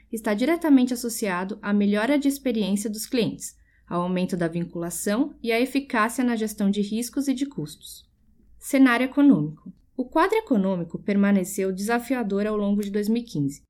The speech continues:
com uma combinação de atividade em queda e inflação em alta. A economia seguiu uma contração, com condições de crédito mais apertadas,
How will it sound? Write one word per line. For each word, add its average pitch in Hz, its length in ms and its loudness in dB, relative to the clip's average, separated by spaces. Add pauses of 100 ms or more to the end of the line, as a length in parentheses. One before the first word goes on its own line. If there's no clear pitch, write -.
(260)
com 233 160 0
uma 262 160 6
combinação 277 680 4
de 277 80 4
atividade 202 680 -2
em 208 100 2
queda 190 480 -4
e 247 60 2
inflação 233 540 0
em 262 120 6
alta. - 280 -4 (600)
A 233 120 -4
economia 277 680 6
seguiu 220 360 0
uma 254 120 2
contração, 269 800 0
com 233 200 -2
condições 247 580 2
de 285 80 2
crédito 208 500 -2
mais 220 220 2
apertadas, 170 640 -4